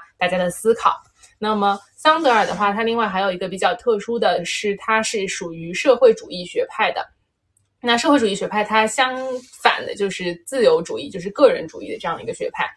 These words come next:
所以之前我们在聊的时候也提到说，他可能很多问题他会讨论的是说，我们从社会的角度去看，是不是应该这样做，而不是说通过个人的这个角度去看我们这样做，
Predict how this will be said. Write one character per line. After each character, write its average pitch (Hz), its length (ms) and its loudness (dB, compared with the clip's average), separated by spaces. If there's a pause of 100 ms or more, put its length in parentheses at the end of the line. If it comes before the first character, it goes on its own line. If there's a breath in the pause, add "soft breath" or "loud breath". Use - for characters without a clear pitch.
(200 soft breath)
所 - 160 -2
以 196 140 2
之 262 160 0
前 233 120 4
我 208 80 2
们 165 80 -4
在 175 80 4
聊 160 160 4
的 165 60 0
时 180 60 -2
候 175 40 2
也 160 60 0
提 - 100 -10
到 165 160 0
说， 185 120 -2
他 196 180 0
可 190 180 -4
能 170 160 -4
很 180 140 -4
多 175 140 -4
问 220 180 4
题 185 100 -6
他 190 280 -2
会 185 280 0 (220)
讨 - 180 0
论 196 140 0
的 185 80 -2
是 202 160 -4
说， 202 240 2
我 180 100 -4
们 - 320 -10
从 180 280 -4
社 247 200 4
会 247 160 8
的 196 120 0
角 - 160 -4
度 175 160 -10
去 180 160 -16
看， 170 200 -8 (300)
是 - 160 -4
不 185 100 -4
是 185 140 -4
应 202 160 -2
该 202 180 0
这 202 140 -4
样 139 180 -4
做， - 240 -2 (220 soft breath)
而 175 180 4
不 - 80 -10
是 185 140 -4
说 208 220 2
通 240 260 -4
过 226 180 6
个 233 140 6
人 190 100 0
的 180 60 -4
这 180 100 -6
个 190 80 -4
角 - 220 -4
度 - 160 -10
去 - 220 -10
看 175 260 -4
我 - 80 -2
们 190 180 -12
这 - 80 -4
样 165 200 -2
做， 175 280 2